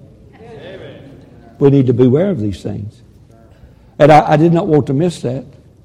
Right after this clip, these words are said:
Speaker 2: But now notice we go from a lawyer, uh, in your text, lawyer, to a lady. A lawyer. Beware of lawyers. Beware of them who tries to impress you with their clothing.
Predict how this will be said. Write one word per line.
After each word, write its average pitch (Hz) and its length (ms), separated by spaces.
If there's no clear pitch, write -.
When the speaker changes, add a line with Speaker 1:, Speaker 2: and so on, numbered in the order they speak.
Speaker 2:
But 156 120
now 160 140
notice 170 420
we 156 80
go 147 160
from 120 180
a 113 60
lawyer, 143 640
uh, 131 140
in 156 240
your 202 80
text, 135 400
lawyer, 131 560
to 127 120
a - 20
lady. 120 440
A 180 80
lawyer. 143 480
Beware 233 500
of 180 160
lawyers. 165 760
Beware 269 420
of 214 60
them 202 240
who 170 340
tries 226 320
to 180 80
impress 175 340
you 160 100
with 151 140
their 139 100
clothing. 139 560